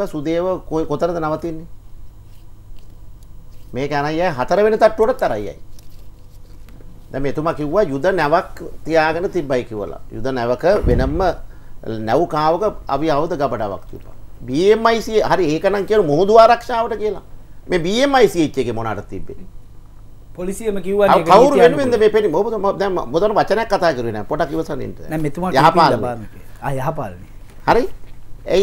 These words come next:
Speaker 1: ඒ, ඒව කව-, කව-, කා වෙනුවෙන්ද තියාගෙන හිටියේ? දැන් මාත් ඒක, ඒක එකක් අහන්නේ මං අහන්නේ. ඇයි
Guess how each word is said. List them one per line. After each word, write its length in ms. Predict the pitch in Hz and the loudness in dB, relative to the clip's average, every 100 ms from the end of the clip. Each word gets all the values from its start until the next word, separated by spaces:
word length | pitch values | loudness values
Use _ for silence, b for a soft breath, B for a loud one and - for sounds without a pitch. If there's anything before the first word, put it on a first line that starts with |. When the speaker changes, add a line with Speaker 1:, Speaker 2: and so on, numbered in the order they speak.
| 175 | 4
Speaker 1:
ඒ, 160 | 185 220 | 4 6
ඒව 240 | 190 226 294 | 8 8 8
කව-, 340 | 208 190 165 | 6 4 2
කව-, 260 | - 170 139 | 2 0 2
කා 220 | 160 185 | 2 4
වෙනුවෙන්ද 320 | 160 135 117 113 | 2 -2 -6 -6
තියාගෙන 280 | 110 95 | -8 -8
හිටියේ? 240 | 98 - 50 - - - - - - - - - - | -8 -12 -14 -14 -14 -14 -14 -14 -14 -14 -16 -16 -12
දැන් 240 | - 175 190 | 0 2 6
මාත් 340 | 151 190 180 | 8 8 6
ඒක, 220 | 147 170 185 | 4 4 4
ඒක 220 | - 165 | 4 2
එකක් 340 | 190 269 - | 2 0 -2
අහන්නේ 220 | 160 175 247 | -2 -2 -4
මං 180 | 208 | -2
අහන්නේ. 280 | 196 214 180 | -2 -4 -2
ඇයි 220 | 185 254 | 0 0